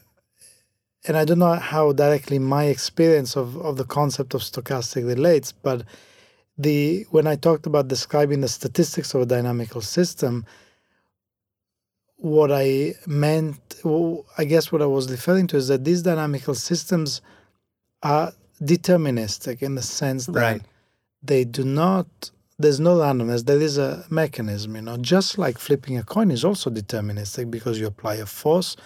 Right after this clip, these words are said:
Speaker 2: Right.
Speaker 1: There's no randomness to it, right? And however, we often think of it as being stochastic. We think of coin, flipping a coin is almost the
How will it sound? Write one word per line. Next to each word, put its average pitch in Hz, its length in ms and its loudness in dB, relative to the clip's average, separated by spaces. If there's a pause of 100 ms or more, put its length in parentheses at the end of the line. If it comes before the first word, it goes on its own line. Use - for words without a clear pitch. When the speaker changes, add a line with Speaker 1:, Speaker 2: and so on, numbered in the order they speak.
Speaker 2:
Right. 113 240 0
Speaker 1:
There's 127 200 0
no 143 180 2
randomness 131 760 0
to 117 120 -10
it, 113 260 -16
right? 139 280 -8 (640)
And 143 400 2
however, 160 600 2
we 123 160 2
often 147 300 0
think 131 260 -4
of 127 80 2
it 113 100 -4
as 110 120 -6
being 117 160 -4
stochastic. - 800 -2
We 123 180 -2
think 147 420 0
of 131 160 -2
coin, 139 400 0 (240)
flipping 156 480 -2
a 120 60 -2
coin 185 340 0
is 120 180 -2
almost 151 420 2
the 123 180 2